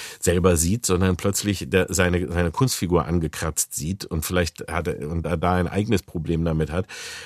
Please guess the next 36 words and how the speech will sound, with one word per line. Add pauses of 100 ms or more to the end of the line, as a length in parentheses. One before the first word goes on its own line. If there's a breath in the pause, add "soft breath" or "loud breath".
wenn
er
das
plötzlich
entdeckt
und
deswegen
wirklich
tödlich
beleidigt
ist.
Aber
das
ist,
glaub
ich,
so
selten. (720 loud breath)
Ähm,
da
muss
man,
äh,
da, (240)
das,
das
ist
mir
jedenfalls
in
der
Form
wirklich
noch
nicht
untergekommen.